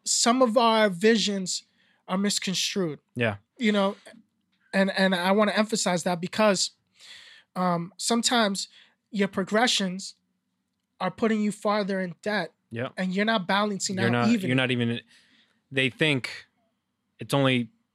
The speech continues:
Speaker 2: two hundred bucks a month,
Speaker 1: Right.
Speaker 2: you know, for that car, for that
Speaker 1: Yeah.
Speaker 2: lease, you know.
Speaker 1: That's two hundred dollars
Speaker 2: It's two hundred dollars.
Speaker 1: less,
Speaker 2: It, yeah, at
Speaker 1: less
Speaker 2: the end of
Speaker 1: in
Speaker 2: the
Speaker 1: the
Speaker 2: day, it's,
Speaker 1: account.
Speaker 2: it's
Speaker 1: Yep.
Speaker 2: not, it's not a lot of money,
Speaker 1: Yeah.
Speaker 2: two hundred bucks. But take that two hundred dollars and invest it,
Speaker 1: Yeah.
Speaker 2: you know, and, and multiply that over the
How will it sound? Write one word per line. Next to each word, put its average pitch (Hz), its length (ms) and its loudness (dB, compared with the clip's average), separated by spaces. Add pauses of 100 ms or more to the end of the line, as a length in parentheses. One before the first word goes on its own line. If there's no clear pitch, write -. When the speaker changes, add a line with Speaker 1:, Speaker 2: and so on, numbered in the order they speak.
(120)
Speaker 2:
two - 120 -4
hundred 127 200 0
bucks 117 220 -2
a - 20 -4
month, 107 400 -4
Speaker 1:
Right. 180 180 -4
Speaker 2:
you 127 60 -4
know, 113 80 0
for 113 120 -4
that 107 160 -2
car, 107 240 -4
for 110 100 -20
that 104 120 -6
Speaker 1:
Yeah. 101 80 -4
Speaker 2:
lease, 107 460 -6
you 117 100 -8
know. 104 180 -6 (800)
Speaker 1:
That's - 180 -12
two 220 120 0
hundred 190 240 -2
dollars 185 180 2
Speaker 2:
It's 175 60 -2
two 226 100 6
hundred 190 180 4
dollars. 190 300 6
Speaker 1:
less, 160 160 2
Speaker 2:
It, 151 60 0
yeah, 196 120 4
at 226 80 4
Speaker 1:
less 208 80 2
Speaker 2:
the 185 60 4
end 190 80 4
of 180 60 4
Speaker 1:
in 190 60 4
Speaker 2:
the 196 40 6
Speaker 1:
the 202 60 6
Speaker 2:
day, 196 60 6
it's, 180 120 2
Speaker 1:
account. 170 120 2
Speaker 2:
it's 151 100 -2
Speaker 1:
Yep. - 60 -14
Speaker 2:
not, 175 340 2
it's - 180 -8
not 156 240 4
a 143 40 2
lot 147 240 4
of 131 60 2
money, 127 260 4
Speaker 1:
Yeah. 98 120 -6
Speaker 2:
two - 40 0
hundred 123 220 0
bucks. 107 260 -2
But 143 500 0 (800)
take 170 180 -4
that 170 140 0
two 170 120 -2
hundred 156 160 0
dollars 147 300 2
and 110 100 -2
invest 117 380 -4
it, - 80 -20 (180)
Speaker 1:
Yeah. 156 200 -10 (160)
Speaker 2:
you 117 100 -4
know, 113 180 0
and, 107 420 -4
and 113 140 -4
multiply 113 460 -2
that 101 280 -8
over 113 200 -6
the 104 140 -8